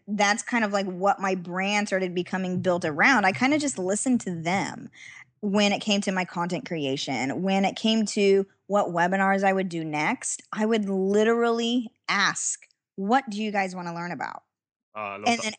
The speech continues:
Speaker 1: every Saturday, I would do a webinar presentation on what they wanted to learn about. I was just giving people what they wanted. And it turns out it was in a really, really, really awesome business model.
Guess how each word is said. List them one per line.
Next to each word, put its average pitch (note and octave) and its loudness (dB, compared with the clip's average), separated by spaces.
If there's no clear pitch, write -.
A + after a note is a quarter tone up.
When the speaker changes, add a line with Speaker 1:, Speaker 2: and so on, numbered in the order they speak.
Speaker 1:
every A3 -2
Saturday, B3+ 0
I A3+ -6
would G#3+ -6
do G#3+ -6
a A3 -4
webinar G#3 -2
presentation F3+ -10
on A#3 0
what G#3+ 0
they G3+ -2
wanted F3 -6
to D#3 -16
learn D3 -8
about. F#2+ -6
I A3 0
was A3+ -2
just G#3+ -4
giving G#3 0
people G#3 -2
what E3 -4
they E3 0
wanted. G3+ 0
And G3 0
it F3+ -4
turns A#3 2
out D4 6
it A#3+ 0
was A3 -2
in G#3+ -6
a G3+ -6
really, F#3 -4
really, G3 -6
really F#3 -6
awesome E3 -4
business - -12
model. - -10